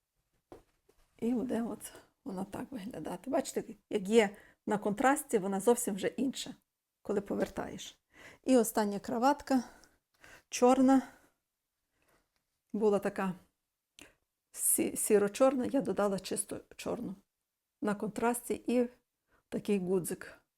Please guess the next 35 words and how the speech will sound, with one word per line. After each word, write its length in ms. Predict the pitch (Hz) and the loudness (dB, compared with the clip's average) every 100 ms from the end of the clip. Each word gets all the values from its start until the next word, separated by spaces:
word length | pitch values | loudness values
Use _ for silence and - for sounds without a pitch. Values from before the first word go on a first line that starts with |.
| _ _ _ _ _ _ _ - | _ _ _ _ _ _ _ -12
з 340 | 220 - - 170 _ | -8 -6 -8 -14 _
перлинками. 680 | 208 190 180 170 180 170 180 - _ - - - | 0 2 0 -2 -6 -6 -8 -12 _ -20 -20 -2
Ще 200 | - 247 | 4 6
можна 280 | 226 208 | 6 4
перлинками 600 | 208 208 202 202 202 190 - | 0 2 2 0 -2 -4 -2
обсіяти, 600 | 196 - 208 175 180 175 | -2 0 2 2 2 -2
отут 320 | 180 185 - | -2 -8 -10
все 360 | - - 175 190 _ _ | -8 -4 -4 -4 _ _
прошити. 580 | 180 - 285 453 415 - _ _ - - | -6 0 0 0 -4 -6 _ _ -20 2
То, 140 | 226 | 4
як 140 | 196 | 4
собі 240 | - 190 190 | 0 -4 -2
Ірина 380 | 196 202 180 180 | 0 -2 -4 -6
захоче, 420 | 196 302 302 202 | -2 0 0 -2
вона 120 | 185 | -4
може 240 | 180 175 | -6 -6
собі 260 | 180 - 185 | -8 -6 -6
взяти 320 | 180 170 214 | -2 -2 -2
вручну, 420 | 208 240 - 440 453 - _ _ _ | -6 -8 0 0 0 -12 _ _ _
легенько, 600 | - 226 269 302 285 285 - _ - | -2 2 4 4 2 -2 -4 _ -6
і 60 | |
перлиночки 640 | 269 233 220 240 226 - - | -2 0 2 2 2 -4 -8
собі 340 | - 180 226 - _ _ _ _ | -4 -2 -2 -4 _ _ _ _
попришивати, 680 | - 226 - - 208 220 220 | -4 -2 -4 -4 -2 -2 -2
якщо 220 | 185 - | -4 -4
вона 160 | 208 196 | -4 -4
захоче 440 | 170 - 190 208 | -6 -4 -6 -6
такі. 240 | 220 - 196 | -10 -6 2
Я 140 | 214 | 2
просто 340 | 208 202 - | 2 -6 -4
не 300 | 185 185 185 - | -6 -6 -8 -12
впевнена, 540 | _ 196 240 202 185 | _ -2 -2 -4 -6
що 280 | 185 - 180 | -8 -6 -6
їй 160 | 190 185 | -4 -4
так 360 | 180 - - | -6 -8 -20